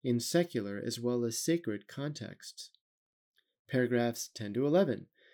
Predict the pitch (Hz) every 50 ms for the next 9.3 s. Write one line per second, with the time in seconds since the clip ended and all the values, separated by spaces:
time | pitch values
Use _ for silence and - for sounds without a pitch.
0 | - _ _ _ _ _ - 120 127 123 117 117 - - - 131 131 135 131 127
1 | 127 135 156 151 147 165 165 143 - 151 165 202 196 - - 107 104 - - -
2 | - 131 117 110 107 107 120 165 185 139 117 113 117 120 - 110 123 - 143 -
3 | - 143 160 175 165 - - 123 110 - - _ _ _ _ - - - - -
4 | 127 127 139 165 190 180 - - 123 110 110 107 - - - - 170 175 185 165
5 | 127 117 110 - - 127 123 - 131 131 - 143 123 - - 165 185 185 180 -
6 | 131 113 107 104 - - - - 120 110 107 104 101 - - - - - - -
7 | _ - - 117 127 147 156 185 190 185 - - - - 165 180 165 117 - -
8 | - - 123 117 113 - - - 113 110 120 127 127 - - 165 180 170 143 -
9 | - - - - - -